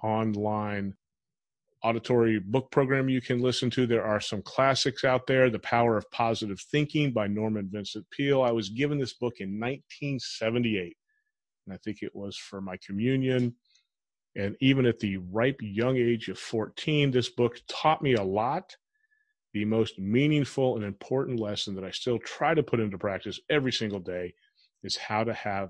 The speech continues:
a positive mindset. How to Win Friends and Influence People by Dale Carnegie. This book is probably ninety years old.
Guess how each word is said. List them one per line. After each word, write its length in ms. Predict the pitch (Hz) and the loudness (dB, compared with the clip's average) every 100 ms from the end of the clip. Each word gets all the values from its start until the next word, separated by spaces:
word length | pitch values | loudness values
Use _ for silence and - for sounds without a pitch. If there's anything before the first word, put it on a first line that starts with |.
| - | -10
a 120 | 92 87 | -14 -14
positive 540 | - 101 98 98 90 82 | -8 -6 -6 -8 -10 -8
mindset. 640 | 98 113 135 - 151 147 - _ _ _ _ _ _ _ _ _ _ | -2 2 2 2 2 2 0 _ _ _ _ _ _ _ _ _ _
How 160 | - 131 | 0 4
to 80 | 135 | 4
Win 260 | 127 131 | 4 2
Friends 440 | 120 - 131 127 120 | 0 -2 -2 -2 -2
and 80 | 104 | -6
Influence 420 | 98 147 143 - | -4 -2 -2 -2
People 340 | - 135 131 | -6 -6 -4
by 160 | 110 92 | -4 -4
Dale 240 | 90 101 | -2 -4
Carnegie. 520 | 90 - 143 135 135 127 | -6 -2 0 0 0 0
This 180 | 123 | 0
book 280 | - 127 120 | 0 -4 -4
is 120 | 104 | -6
probably 480 | - - 151 139 110 | -8 -4 0 0 -2
ninety 360 | 90 92 110 113 | -4 -2 0 0
years 320 | 107 107 92 | -2 -4 -2
old. 460 | 107 113 117 110 | 2 6 6 4